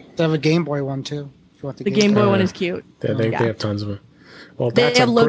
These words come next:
Speaker 2: of
Speaker 3: great
Speaker 2: them, but that one is the best one.
Speaker 3: That is a great, <laughs> uh, little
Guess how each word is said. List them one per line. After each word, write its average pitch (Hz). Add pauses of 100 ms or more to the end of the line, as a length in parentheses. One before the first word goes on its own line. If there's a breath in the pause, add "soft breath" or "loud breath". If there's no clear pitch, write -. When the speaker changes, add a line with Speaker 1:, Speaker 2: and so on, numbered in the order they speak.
Speaker 2:
of 240
Speaker 3:
great -
Speaker 2:
them, 214
but 202
that 180
one 165
is 156
the -
best -
one. - (400 loud breath)
Speaker 3:
That 131
is 127
a 131
great, 127
<laughs> -
uh, 139
little 139